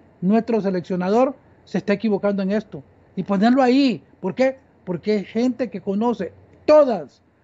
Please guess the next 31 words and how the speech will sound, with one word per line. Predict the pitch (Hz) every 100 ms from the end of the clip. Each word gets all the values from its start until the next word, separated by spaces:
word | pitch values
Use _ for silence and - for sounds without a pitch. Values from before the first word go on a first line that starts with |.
| _
las | 196 185 175
asociaciones | 190 180 214 240 214
de |
fútbol | 202 226 226
en | 208
el | 180
mundo, | 190 277 254 165 - _ _
tienen | 214 214 214
una | 220 220
comisión | 202 180 - 214
técnica, | 196 247 226 175 - - _ _ _ - _
hay | 175 220
una | 254 285 269
comisión | 240 202 233 247
administrativa, | 262 226 214 - 175 - 269 240 - _ _ _ _ _ _ _ _ _
que | 202
es | 190
correcto | 247 277 302 240 -
que | 180
la | 180
manejen | 190 220 233
los | 208
pantalones | 196 175 190 214 190
largos, | 233 233 156 - _ _ -
pero | 208 208
aquí | 202 262
en |
Honduras | 277 233 262 262
los | 254
pantalones | 226 220 226 254 254
largos, | 247 240 180 156